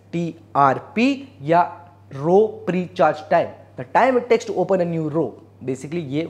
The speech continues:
वो होता है। उसके आगे बढ़ते हैं, the next number is टीआरएएस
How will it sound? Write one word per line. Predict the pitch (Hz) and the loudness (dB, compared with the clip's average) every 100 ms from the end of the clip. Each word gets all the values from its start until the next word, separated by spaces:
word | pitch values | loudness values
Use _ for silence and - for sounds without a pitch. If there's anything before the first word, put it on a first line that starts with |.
| 123 | -6
वो | 127 131 | -2 -2
होता | 110 - | -2 -12
है। | - - - - - - - - | -18 -20 -20 -20 -20 -20 -14 -12
उसके | - 190 - | -4 -4 0
आगे | 131 165 185 | 4 4 4
बढ़ते | 127 - | 2 -2
हैं, | 90 - - - | -14 -16 -20 -4
the | 131 131 175 | 0 4 4
next | - 214 | 4 4
number | 233 233 196 254 | 6 8 8 6
is | - - - - - | 4 -6 -20 -10 0
टीआरएएस | 220 233 233 226 254 254 | 6 8 8 8 8 4